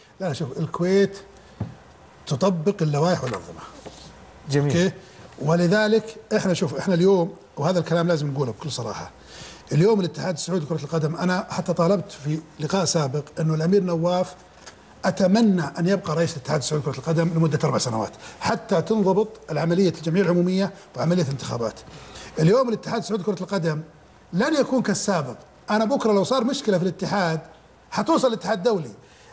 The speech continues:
Speaker 1: إحنا كش-، إحنا أول مثلًا كأندية وكروابط وكلجان وكذا،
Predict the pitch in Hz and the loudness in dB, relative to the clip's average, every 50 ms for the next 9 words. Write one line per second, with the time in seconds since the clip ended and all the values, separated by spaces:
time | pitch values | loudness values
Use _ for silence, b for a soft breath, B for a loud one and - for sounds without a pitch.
0 | B B - 262 247 - 247 226 214 202 196 196 - 208 185 - - - - - | B B -2 -2 0 0 2 2 2 2 0 0 -2 -4 -4 -4 -6 -12 -4 -2
1 | 208 160 190 185 190 214 240 214 170 160 151 160 170 160 165 151 151 - 190 180 | 0 2 4 2 4 4 2 2 2 0 0 0 -2 -4 -4 -6 -6 -6 -4 -2
2 | 190 190 170 156 170 160 147 143 - 156 143 131 117 - - - - - - - | 0 0 0 0 0 -2 -2 -2 -4 -6 -6 -6 -10 -14 -20 -20 -20 -20 -14 -4
3 | 151 156 170 190 185 170 151 165 160 - - - 147 147 139 170 190 185 170 156 | 0 2 4 4 4 2 0 -2 -6 -6 -6 -6 -6 -4 -2 -2 0 0 0 -2
4 | 147 - 196 170 170 170 180 | -2 0 0 2 2 0 -2